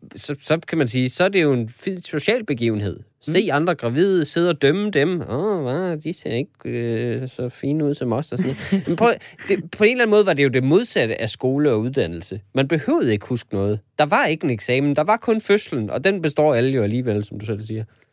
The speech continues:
Speaker 2: Jamen, lige præcis, lige præcis. Man kan ikke fejle en fødsel. Kroppen ved, hvad den skal. Altså, der er aldrig nogen, der har været gravid,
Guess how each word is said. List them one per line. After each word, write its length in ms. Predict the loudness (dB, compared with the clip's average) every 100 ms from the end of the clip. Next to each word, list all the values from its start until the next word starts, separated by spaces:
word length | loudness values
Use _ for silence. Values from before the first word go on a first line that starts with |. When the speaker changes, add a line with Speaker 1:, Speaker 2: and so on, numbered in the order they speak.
| -4
Speaker 2:
Jamen, 160 | -4 -2
lige 100 | -2
præcis, 460 | 0 2 4 2 -2
lige 80 | -6
præcis. 340 | -2 0 2
Man 140 | 2 0
kan 180 | 0 0
ikke 180 | 0 -2
fejle 340 | -4 -2 0
en 80 | 0
fødsel. 400 | 0 -2 -2 -4 -8 _ _ _ _ 0
Kroppen 320 | 0 2 0
ved, 200 | -2 -2
hvad 120 | -4
den 120 | -4
skal. 340 | -6 -4 -4 -6 _ _ _ _
Altså, 180 | -2 0
der 120 | 0
er 120 | -2 0
aldrig 300 | 0 0 -4
nogen, 360 | -2 -2 -2 -4
der 60 | -6
har 100 | -2
været 160 | -2 -2
gravid, 380 | -2 0 0